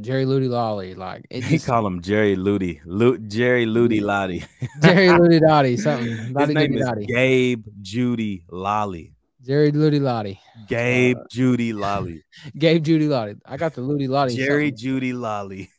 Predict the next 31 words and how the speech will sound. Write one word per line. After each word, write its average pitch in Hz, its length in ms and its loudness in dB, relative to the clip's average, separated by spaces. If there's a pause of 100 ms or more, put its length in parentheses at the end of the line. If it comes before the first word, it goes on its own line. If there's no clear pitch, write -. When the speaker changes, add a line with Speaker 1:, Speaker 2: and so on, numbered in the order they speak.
(320)
Speaker 1:
Something 147 320 -6
Lottie. 131 420 -8 (280)
Speaker 2:
<laughs> 214 380 -14
Speaker 1:
But 185 320 -4 (880)
talking 180 260 -4
about 147 320 -2
that, 143 180 0
like, 117 280 -2 (400)
like, 90 180 -14 (1000)
I 180 80 -6
don't 139 120 0
know, 113 120 -4
man. 101 140 -10
It's 117 100 -10
crazy. 135 440 -4
The, 127 100 -6
the, 113 140 -12 (220)
I, 107 160 -8
I, - 140 -14 (260)
I 139 40 -8
keep 139 220 -10
talking 110 240 -10
about 101 220 -10
the 113 60 -8
depth 120 380 -6
we 110 140 -10
have 98 400 -12
at 104 140 -12
these 107 180 -10
positions. 101 480 -12
Like, 101 220 -14